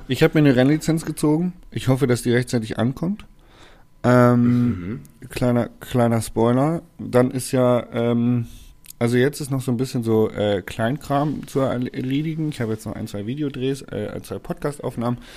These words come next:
Speaker 1: Am Wochenende bin ich auf dem Fotoshooting für Maloja.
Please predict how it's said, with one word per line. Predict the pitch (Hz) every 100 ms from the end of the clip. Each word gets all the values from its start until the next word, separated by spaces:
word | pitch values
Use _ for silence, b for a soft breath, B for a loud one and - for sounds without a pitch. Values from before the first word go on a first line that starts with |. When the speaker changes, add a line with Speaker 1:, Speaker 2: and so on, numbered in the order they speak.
| B B B B -
Speaker 1:
Am | 117
Wochenende | 120 117 113 113
bin | 110 110
ich | 107
auf | 92
dem | 107
Fotoshooting | 127 - 113 110
für | -
Maloja. | 101 117 175 175 165